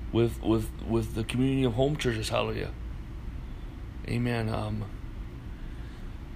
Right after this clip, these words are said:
a pastor mo-, has to be a team player and a team leader.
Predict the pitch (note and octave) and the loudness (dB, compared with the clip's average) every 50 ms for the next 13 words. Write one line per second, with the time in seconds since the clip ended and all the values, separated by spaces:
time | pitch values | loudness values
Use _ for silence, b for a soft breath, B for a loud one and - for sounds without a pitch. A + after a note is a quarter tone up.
0 | - - - - C3+ C3+ C3+ C3 B2+ - C3+ C#3 C#3 C3 - - G#2+ B2+ B2+ C3 | -6 -6 0 4 4 4 4 4 2 4 6 8 8 8 6 4 6 6 8 8
1 | C3+ - - - A2 B2 B2+ B2+ B2 - A#2 A#2 A2 - - G2+ A#2+ B2+ B2+ A#2 | 6 4 2 0 2 4 4 4 4 4 2 2 2 2 0 2 2 4 4 4
2 | B2+ B2 A2+ - C#3 C3+ C#3 C#3 C3+ C3+ C3 C3 - B2+ A#2+ B2+ C#3 E3 E3+ D3+ | 2 2 4 4 4 6 6 4 4 2 2 2 4 6 8 8 8 8 6 6
3 | - - - - - - - - - - - - B2 C3 B2+ A2+ A2 - C3+ C#3 | 4 0 -2 -4 -6 -6 -6 -6 -6 -6 -2 2 2 4 4 2 4 4 4 6
4 | C3 B2 A#2 A#2+ B2+ C3 A#2+ A2+ G2+ - | 6 6 6 6 6 6 6 4 2 0